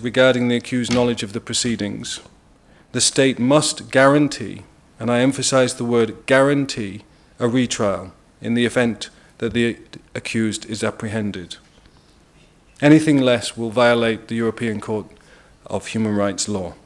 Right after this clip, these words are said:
This is particularly important in the context of extradition. A state may refuse extradition, a state belonging to the Council of Europe may refuse extradition,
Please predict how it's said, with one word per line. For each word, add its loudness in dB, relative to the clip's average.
This 2
is 2
particularly 0
important -2
in -2
the -2
context -6
of -8
extradition. -6
A 8
state 0
may 2
refuse 0
extradition, -4
a -18
state 0
belonging 0
to -10
the -20
Council -6
of -10
Europe -2
may -4
refuse -6
extradition, -6